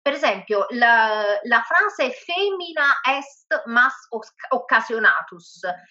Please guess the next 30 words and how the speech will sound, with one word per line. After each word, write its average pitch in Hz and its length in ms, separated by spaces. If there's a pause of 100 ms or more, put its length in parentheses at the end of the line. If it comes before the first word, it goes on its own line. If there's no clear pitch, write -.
(100)
la 277 160 (140)
femmina, 214 880
e - 240 (220)
to-, 233 180
e 233 240
sottolineo 262 680
che 214 140
qui 269 100
si 269 140
parla 220 300
di 214 120
femmina, 220 720
non 226 240
di 208 120
donna, 185 460 (480)
cioè 208 300
no, 214 140
di 208 220
femmina, 220 420
ma 202 60
non 233 200
di 226 100
mulier, 202 540 (380)
anche 277 340
di 220 160
quelle 240 240
degli 220 180
animali 196 500
in 180 100
sostanza, 170 800